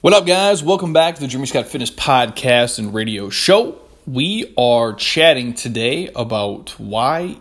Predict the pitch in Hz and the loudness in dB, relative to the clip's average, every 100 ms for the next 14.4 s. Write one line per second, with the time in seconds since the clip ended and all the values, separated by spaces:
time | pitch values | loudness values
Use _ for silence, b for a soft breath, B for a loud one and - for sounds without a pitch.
0 | - 190 190 127 117 104 104 117 - - | -8 -4 0 0 -2 -4 -6 -6 -8 -8
1 | - - 107 113 143 143 123 117 113 - | -8 -8 -6 -2 2 2 2 -8 -10 -4
2 | 120 120 143 - - 117 110 151 156 - | -4 -4 -6 -6 -4 -2 -4 -4 -6 -10
3 | - B B B B B B B 117 120 | -18 B B B B B B B -2 -2
4 | 123 120 143 175 175 - 127 120 143 143 | 0 -2 0 4 2 2 -2 2 2 2
5 | 147 143 143 - - 123 120 110 117 - | -2 -2 -4 -4 -2 0 0 -2 -8 -4
6 | 160 156 151 135 143 143 143 147 143 - | 0 2 0 -2 0 0 0 -4 -4 -8
7 | - 120 117 127 131 127 127 127 135 120 | -8 -6 -4 -4 -4 -4 -2 -4 -4 -6
8 | 127 123 127 135 156 165 127 101 - - | -4 -4 -2 -4 -2 -6 -4 -8 -10 -14
9 | _ - - 123 131 123 123 120 113 107 | _ -20 -2 2 2 0 -4 -4 -4 -8
10 | - 120 - 107 104 98 98 117 131 135 | -12 -18 -16 -14 -12 -14 -10 -2 0 0
11 | - 117 135 165 170 170 196 185 151 190 | -4 -10 -4 -2 0 2 2 2 -2 -2
12 | 180 147 - 139 131 123 - 120 131 139 | 2 2 2 0 2 0 -2 -4 -2 -2
13 | - 120 131 127 - 131 127 135 110 120 | -4 -2 -2 -2 -2 -2 -2 -4 -6 -6
14 | 113 117 - - | -4 -2 -4 -10